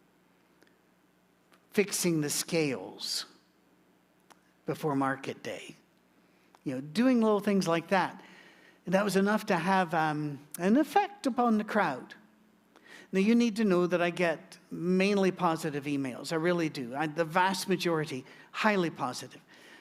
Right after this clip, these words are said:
Um, they, you get those, however, that want the church to be fixed, and they've got ideas. And these come from left and right, and they usually are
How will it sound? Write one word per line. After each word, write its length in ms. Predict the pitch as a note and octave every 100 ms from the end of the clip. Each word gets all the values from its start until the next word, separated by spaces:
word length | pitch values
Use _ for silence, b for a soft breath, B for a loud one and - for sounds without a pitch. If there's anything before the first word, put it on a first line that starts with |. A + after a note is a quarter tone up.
| B -
Um, 540 | C3+ C3+ D3+ D#3 D3 - - - _ - - D#3
they, 100 | E3
you 260 | D#3 D#3 D#3
get 280 | F3 F3 E3+
those, 200 | D#3+ D#3+
however, 480 | E3+ D#3 B2 F#3+ - - - _ b b b _
that 140 | E3+ C#3+
want 560 | D#3 F3 G3+ - -
the 100 | F#3
church 540 | E3 - - G3+ - -
to 100 | F3+
be 120 | D#3
fixed, 560 | D3 - - - - E3+
and 120 | C#3+
they've 180 | G3 -
got 200 | D#3+ C#3
ideas. 680 | B2 A2 - - - - - _ _ _ -
And 160 | D3+ F3+
these 140 | A#3
come 220 | - A3
from 180 | F#3 D#3+
left 320 | F3 F#3 -
and 120 | D#3
right, 300 | D3+ D3 C3
and 120 | E3 D#3+
they 100 | E3
usually 460 | G3+ A#3 F#3 D#3+
are 280 | D#3+ C#3